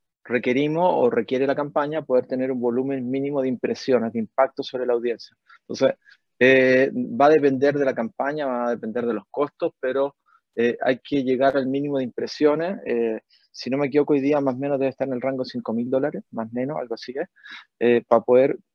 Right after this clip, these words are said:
poder setear un brand lift correctamente, para llegar al volumen de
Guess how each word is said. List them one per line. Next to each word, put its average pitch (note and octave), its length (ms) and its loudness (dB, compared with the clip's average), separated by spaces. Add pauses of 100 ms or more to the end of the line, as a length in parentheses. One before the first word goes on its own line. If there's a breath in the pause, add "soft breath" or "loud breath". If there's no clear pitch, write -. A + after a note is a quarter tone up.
(300)
poder B2+ 180 4
setear C3 340 2
un C3 220 -4
brand B2 240 -2
lift C3+ 240 -4
correctamente, A2+ 800 -4
para G#2 140 -2
llegar A2+ 240 2
al A#2+ 100 2
volumen A2+ 460 0
de G#2+ 320 -6